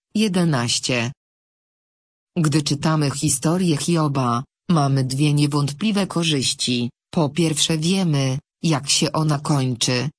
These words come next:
po drugie, znamy jej tło, a mianowicie wszechświatowy konflikt toczący się za kulisami. Hiob nie wiedział ani o jednym, ani o drugim.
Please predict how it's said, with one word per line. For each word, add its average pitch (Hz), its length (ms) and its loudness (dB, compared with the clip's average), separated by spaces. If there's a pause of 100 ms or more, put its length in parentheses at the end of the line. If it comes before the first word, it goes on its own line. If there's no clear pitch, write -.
(120)
po 277 160 0
drugie, 147 440 2
znamy 170 400 2
jej 147 240 0
tło, 143 480 0 (240)
a 254 160 2
mianowicie 160 760 0
wszechświatowy 147 840 0
konflikt 143 680 -4
toczący 175 600 0
się 143 180 2
za 135 200 2
kulisami. 123 840 0 (1300)
Hiob 175 300 0
nie 156 180 2
wiedział 147 380 2
ani 175 320 2
o 143 100 0
jednym, 135 680 2 (240)
ani 135 340 0
o 139 140 0
drugim. 135 680 0